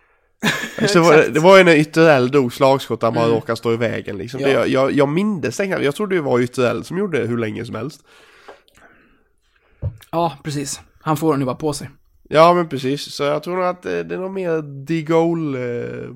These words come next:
Speaker 2: klass på den här faktiskt.
Speaker 1: Mm. Ja, ett imponerande Leksand mot ett svagare Löven. Eh, fyrtio arton i skott. Och vi hade lite tur enligt Harald som, eh, vann matchen.
Speaker 2: Absolut. Jajamän.
Speaker 1: <laughs>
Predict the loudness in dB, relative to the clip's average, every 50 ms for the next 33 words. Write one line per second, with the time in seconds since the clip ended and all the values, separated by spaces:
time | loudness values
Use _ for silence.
0 | -18 -20 -20 -20 -20 _ _ _ _ -20 -20 _ -20 -20 _ -14 -8 -8 -8 -8
1 | -8 -12 -10 -6 -6 -4 -4 -4 -4 -6 -6 -8 -10 -10 -12 -14 -16 -14 -10 -8
2 | -8 -6 -6 -8 -12 -16 _ _ _ _ _ _ 2 4 4 6 6 4 2 2
3 | 2 2 0 2 2 2 2 4 4 2 2 0 -2 -2 0 0 -2 -2 0 0
4 | 0 0 -2 -4 -6 -2 0 2 4 4 4 4 4 4 4 6 4 4 4 2
5 | 0 0 -2 -4 -6 -6 -4 -4 -2 -2 -2 -2 -2 -4 -4 -6 -8 -6 -2 -2
6 | -2 -2 -2 _ -4 0 2 2 2 2 0 -2 -4 -4 -4 -4 -6 -4 -4 -6
7 | -6 -6 -10 -14 -10 -8 -6 -4 -4 -4 -2 -2 -2 0 0 0 2 2 2 2
8 | 2 2 0 2 0 0 0 0 2 2 2 2 2 0 -2 -4 -6 -6 -8 -8
9 | -8 -6 -6 -6 -6 -6 -6 -6 -8 -8 -8 -10 -10 -12 -12 -14 -18 -20 _ -20
10 | -20 -20 _ _ _ -4 -2 -2 -4 -4 -8 -12 -12 -12 -12 -14 -18 _ -8 -6
11 | -6 -4 -4 -4 -6 -8 -10